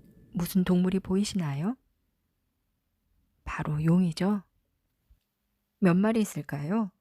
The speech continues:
세보면 총 일곱 마리가 있습니다. 가운데 커다란 한 마리가 자리 잡고 있고, 그 주변으로 여섯 마리가 더 새겨져 있어요. 금을 가늘게 뽑아 눈, 코, 입을 표시하고,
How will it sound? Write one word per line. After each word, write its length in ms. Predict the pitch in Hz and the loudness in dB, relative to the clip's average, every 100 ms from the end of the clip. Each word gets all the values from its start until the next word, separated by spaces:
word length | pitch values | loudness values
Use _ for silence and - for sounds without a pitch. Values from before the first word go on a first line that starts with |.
| _ _ _ _ _ | _ _ _ _ _
세보면 640 | - 202 202 185 175 226 269 | -6 -4 0 0 0 0 -2
총 320 | - 240 262 | -2 0 0
일곱 300 | 208 202 233 | 0 0 0
마리가 340 | 254 233 190 185 | 0 -2 -4 -8
있습니다. 640 | - 160 147 113 156 156 _ _ _ _ _ _ _ _ | -6 -6 -4 -6 -8 -10 _ _ _ _ _ _ _ _
가운데 520 | - 165 180 170 180 - | -2 2 2 2 -2 -6
커다란 520 | - - 285 269 254 | -8 -2 0 0 0
한 80 | 262 | 2
마리가 380 | 254 233 202 196 | 2 0 0 -4
자리 280 | - 170 | -4 -4
잡고 320 | 180 180 - 165 | -2 -4 -4 -6
있고, 380 | 156 - 214 | -6 -2 -2
그 160 | 233 220 | 0 -2
주변으로 580 | - 175 185 160 156 175 | -2 -4 -4 -4 -4 -6
여섯 220 | 151 190 | -6 -4
마리가 480 | 185 160 - 156 180 | -2 -4 -8 -8 -6
더 160 | 170 | -6
새겨져 360 | 175 208 247 240 | -4 -2 -2 -2
있어요. 600 | 190 - - 139 190 185 - - - - - - - - - - - - - | -6 -6 -8 -4 -4 -6 -14 -20 -20 -20 -20 -20 -20 -20 -20 -20 -20 -20 -14
금을 300 | - 208 220 | -2 2 2
가늘게 460 | 226 185 196 220 226 | 0 -2 -2 0 -2
뽑아 380 | 190 180 185 190 | -4 -6 -6 -4
눈, 280 | 185 190 196 | -2 -2 -4
코, 300 | - 196 175 - | -8 -8 -6 -4
입을 280 | 196 208 | -2 0
표시하고, 840 | 202 226 226 196 156 - 247 196 | -2 -4 -4 -6 -6 -2 -2 -2